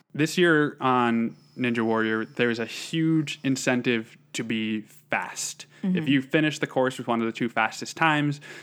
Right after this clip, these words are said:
Speaker 1: you get to compete in a head-to-head thing called the Power Tower, and the winner of the Power Tower gets to, or is automatically guaranteed a spot in Vegas.
Speaker 2: Yeah.
Speaker 1: And then in, in the city finals rounds, if you win the Power Tower,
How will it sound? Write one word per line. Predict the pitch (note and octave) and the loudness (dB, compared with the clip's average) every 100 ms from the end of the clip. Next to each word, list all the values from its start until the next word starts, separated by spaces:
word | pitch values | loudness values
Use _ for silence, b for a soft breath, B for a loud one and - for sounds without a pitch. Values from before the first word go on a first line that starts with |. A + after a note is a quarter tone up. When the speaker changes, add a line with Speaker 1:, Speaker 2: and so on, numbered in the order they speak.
| B | B
Speaker 1:
you | A#2+ | -2
get | B2+ | -2
to | - | -2
compete | - - B2 | -6 -6 -4
in | A2+ | -4
a | |
head-to-head | A2 B2+ A#2+ A2+ A#2+ A#2 A#2 | -2 -2 -2 -2 0 0 -2
thing | A2 | -4
called | A2 G#2+ | -4 -6
the | - | -6
Power | - B2 A2+ | 0 2 2
Tower, | A2 A2 G#2+ G#2+ G#2 B B B | 0 0 0 -2 -6 B B B
and | A2+ A2+ | -4 -2
the | |
winner | A2+ D3 C3+ | 2 2 4
of | B2 | 2
the | B2 | 0
Power | - A2+ A2 | 2 2 2
Tower | A#2 A2+ A2+ | 0 0 0
gets | A2 A2 - | -4 -6 -8
to, | - B2 A2 G#2+ G#2+ - _ _ | -8 -4 -4 -4 -8 -16 _ _
or | B2+ A2+ | 0 2
is | A2 A#2+ B2+ | 0 -2 2
automatically | C3 B2 A#2+ A#2 A#2+ | 2 2 0 0 0
guaranteed | A2+ A2+ A2 A#2 | 0 0 -2 -6
a | A2+ | -6
spot | - G#2 - | -2 -2 -2
in | A2 | -8
Vegas. | G#2 - - - | -10 -12 -12 -6
Speaker 2:
Yeah. | E3 - B B - | -6 -6 B B -4
Speaker 1:
And | B2+ | 0
then | A#2 | 0
in, | A2+ | -2
in | B2 A#2+ | -2 -2
the | A2+ A2 A2 A2 G#2+ _ - | 0 -2 -2 -4 -8 _ -14
city | - B2 A2 G#2+ - | -6 -4 -4 -6 -2
finals | G3 F3 C#3 B2+ | 2 2 2 0
rounds, | A2 G#2 B2 - - - | 0 0 -2 -6 -10 -8
if | B2 A#2+ | -6 -2
you | A#2 A#2 A2+ A2+ - _ _ - - | 0 0 -2 -4 -10 _ _ -20 -6
win | B2+ A#2 | -2 -2
the | A2+ | 0
Power | A#2+ G#2+ A2 | 0 -2 -2
Tower, | A2+ G#2+ A2 G#2+ | -2 -2 -4 -8